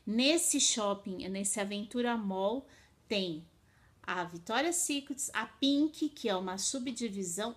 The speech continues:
e a Bath Body Works, que é do grupo também da Victoria's Secret-,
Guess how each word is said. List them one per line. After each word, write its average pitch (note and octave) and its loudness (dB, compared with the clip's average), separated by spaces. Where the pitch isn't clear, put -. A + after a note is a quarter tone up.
e E4+ 4
a A#4 4
Bath C4 4
Body B3 0
Works, A#3 -2
que F4 4
é D4 8
do F4 4
grupo A#3 -4
também G3 -6
da F3 -2
Victoria's F3 -6
Secret-, F3 -8